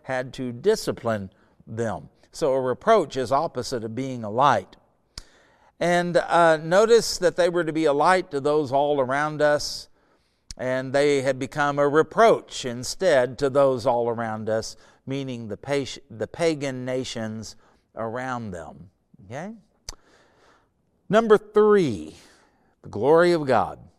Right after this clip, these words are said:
To what was Daniel appealing in his prayer? Boy, this is a key thing. To what was Daniel appealing in his prayer?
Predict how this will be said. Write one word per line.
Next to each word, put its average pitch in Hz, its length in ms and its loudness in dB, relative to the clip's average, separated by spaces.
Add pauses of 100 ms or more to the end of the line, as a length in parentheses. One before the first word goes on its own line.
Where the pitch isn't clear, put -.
(800)
To 127 160 -4
what 226 440 0
was 185 360 2
Daniel 165 760 0
appealing 127 840 -6
in 131 260 -10
his 123 240 -8
prayer? 117 520 -2 (760)
Boy, 233 160 -2
this 277 240 -8
is 139 160 -6
a 101 160 -4 (180)
key 143 260 -12
thing. 107 420 -12 (440)
To 104 220 -10
what 208 260 -2 (160)
was 117 280 -12 (200)
Daniel 170 520 -4
appealing 139 520 -10
in 120 80 -12
his 113 180 -12
prayer? 101 420 -4